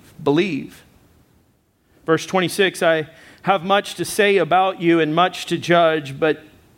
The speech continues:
he who sent me is true, and I declare to the world," not, not to you guys. He didn't say that. "I declare to the world.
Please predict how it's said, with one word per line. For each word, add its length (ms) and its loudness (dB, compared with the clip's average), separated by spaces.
he 440 -2
who 140 2
sent 320 0
me 200 2
is 240 2
true, 420 2
and 100 0
I 120 2
declare 560 0
to 120 -8
the 120 0
world," 640 2
not, 280 -8
not 200 -6
to 80 -4
you 240 -2
guys. 640 -2
He 80 -10
didn't 220 -4
say 220 -2
that. 380 -4
"I 80 -2
declare 300 0
to 80 0
the 80 -4
world. 500 2